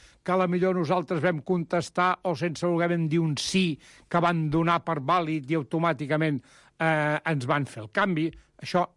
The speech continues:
no es pot fer, això està prohibit, això és fraudulent i, per lo tant, en aquí nosaltres podem denunciar-ho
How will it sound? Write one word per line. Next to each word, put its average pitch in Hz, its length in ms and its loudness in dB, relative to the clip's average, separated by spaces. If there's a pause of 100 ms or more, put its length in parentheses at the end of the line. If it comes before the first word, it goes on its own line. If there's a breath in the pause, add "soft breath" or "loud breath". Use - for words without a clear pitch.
no 143 340 2
es - 100 -20
pot 90 180 -16
fer, - 220 -20
això 131 180 -10
està - 220 -14
prohibit, 131 580 -4
això 127 220 -12
és 120 80 -12
fraudulent 170 580 0 (440 loud breath)
i, 151 120 -6
per 185 180 0
lo 175 140 2
tant, 180 300 0 (220 soft breath)
en 135 160 -12
aquí 156 340 -2
nosaltres 135 760 -2
podem 127 440 -6
denunciar-ho 123 840 -4